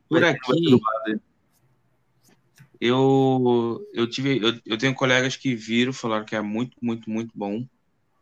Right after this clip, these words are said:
Speaker 1: Outros que viram falaram que não gostaram nem um pouco.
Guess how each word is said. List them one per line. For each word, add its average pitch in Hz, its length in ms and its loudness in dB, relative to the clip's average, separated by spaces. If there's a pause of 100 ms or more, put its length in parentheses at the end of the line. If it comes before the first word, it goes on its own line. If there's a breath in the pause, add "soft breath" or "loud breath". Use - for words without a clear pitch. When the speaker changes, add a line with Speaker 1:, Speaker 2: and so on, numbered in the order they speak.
(680 soft breath)
Speaker 1:
Outros - 300 -4
que 120 140 -6
viram 113 260 0
falaram 110 360 -2
que 113 240 -6
não 113 200 -2
gostaram 117 440 -2
nem 110 120 -2
um 127 100 -4
pouco. 117 340 -8